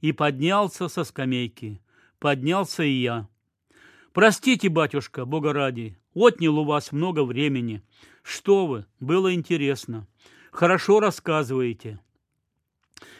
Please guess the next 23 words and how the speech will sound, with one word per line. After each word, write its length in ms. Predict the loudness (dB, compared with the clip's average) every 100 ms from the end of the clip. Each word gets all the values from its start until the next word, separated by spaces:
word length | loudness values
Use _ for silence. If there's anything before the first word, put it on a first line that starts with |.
| 0
Приходите 580 | 2 4 4 4 2 2
на 140 | 0
службу. 640 | 0 -2 -2 -2 -8 -10 _ -20 -14
Буду 320 | 0 2 4 4
рад 280 | 4 2
вас 340 | 0 -2 -2 -20 _ _
видеть 460 | -4 -2 0 -2 0
на 160 | 2
исповеди 680 | 2 0 -4 -4 -2 -2 -4
и 100 | -2
на 100 | -4
причастии, 840 | -4 -8 -4 -4 -4 -8 -10 -10 -14 -20 -6
и 140 | -2 2
просто, 640 | 8 8 8 2 -4 -2
как 180 | -2 -2
прихожанина, 880 | -4 -4 -4 -2 0 0 0 -2 -6 _ -20 -10
со 180 | -2 0
своими 440 | 2 2 4 4
вопросами 800 | 2 0 0 0 0 -4 -4 -6
и 60 | -8
проблемами". 760 | -6 -6 -2 0 0 -2 -6 -12 _ _ _ -20 -20 _ _
Незнакомец, 840 | -2 0 2 2 2 0 0 -4 -10 _ _ _ _ -4
незнакомец 840 | -2 0 0 4 4 4 -2 -8